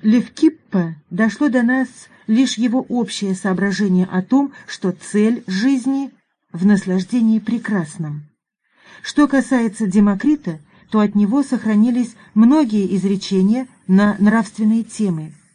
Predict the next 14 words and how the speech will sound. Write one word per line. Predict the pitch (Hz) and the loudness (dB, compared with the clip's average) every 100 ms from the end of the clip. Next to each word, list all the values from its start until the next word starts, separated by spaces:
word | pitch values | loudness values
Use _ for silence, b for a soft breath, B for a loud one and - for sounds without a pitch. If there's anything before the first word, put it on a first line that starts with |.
| _ _ b b b | _ _ b b b
Они | 214 240 | 2 4
позволяют | 233 202 202 214 214 202 | 0 -2 0 2 2 0
говорить | 170 214 226 226 196 - | 0 2 2 0 -2 -2
о | 196 | 0
Демокрите | 165 170 160 254 294 - 147 b b | 2 0 0 0 0 -2 -14 b b
как | - 214 208 - | -2 -2 -2 -4
об | 208 175 | -2 2
одном | 180 151 190 294 277 - | 0 2 4 2 -2 -4
из | 226 202 | -4 0
мудрецов. | 226 196 214 - - 147 - - _ _ _ _ _ _ _ _ _ _ _ _ _ - | 0 0 -6 -6 -10 -10 -12 -20 _ _ _ _ _ _ _ _ _ _ _ _ _ -18
Страница | 185 240 220 226 - 233 - | -6 2 4 2 0 -4 -6
сто | - 226 | -6 -2
девяносто | 202 202 214 214 208 208 | 0 2 4 2 0 -2
восьмая. | 220 - 180 147 139 | -2 -2 -2 -2 -10